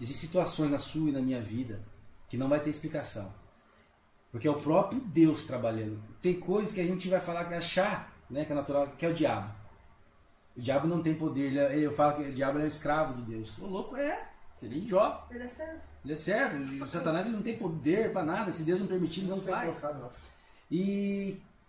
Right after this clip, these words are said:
Speaker 1: tem situação na sua vida, cara, que você não vai ter explicação e vai acontecer. Foi o que aconteceu ali. E aí, cara, fomos nesse vai e volta, e um dia a Vanessa vai lá,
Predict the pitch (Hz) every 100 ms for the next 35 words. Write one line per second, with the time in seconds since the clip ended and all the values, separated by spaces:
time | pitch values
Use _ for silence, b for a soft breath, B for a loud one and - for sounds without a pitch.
0 | - - 196 247 220 233 226 208 147 233
1 | 226 214 190 - 294 440 440 453 403 381
2 | 440 427 415 - 392 415 453 453 427 -
3 | 370 370 - 226 339 - - _ 214 220
4 | 247 247 - 262 202 233 - - B B
5 | B B B B - - 220 262 277 247
6 | 214 185 185 214 214 220 202 208 202 196
7 | 226 226 233 240 226 190 143 160 156 160
8 | 165 190 202 208 247 -